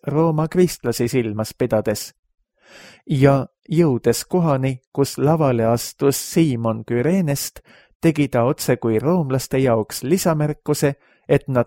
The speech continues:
teaksid, millisest Siimonast on jutt. Ta nagu tahaks öelda, see oli seesama Siimon, kelle pojad Aleksandros ja Rufus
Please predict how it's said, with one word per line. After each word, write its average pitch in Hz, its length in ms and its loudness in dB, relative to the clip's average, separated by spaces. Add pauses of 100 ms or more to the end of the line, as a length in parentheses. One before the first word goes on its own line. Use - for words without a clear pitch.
(120)
teaksid, 160 540 0 (260)
millisest 143 720 0
Siimonast 147 600 -2
on 165 120 0
jutt. - 420 -2 (920)
Ta 147 120 4
nagu 147 300 -2
tahaks 147 420 -2
öelda, 139 420 0 (380)
see 165 320 4
oli 117 260 4
seesama 127 600 0
Siimon, 139 680 -2 (120)
kelle 117 280 2
pojad 160 520 2 (320)
Aleksandros 131 1040 0
ja 120 200 2
Rufus 147 640 -2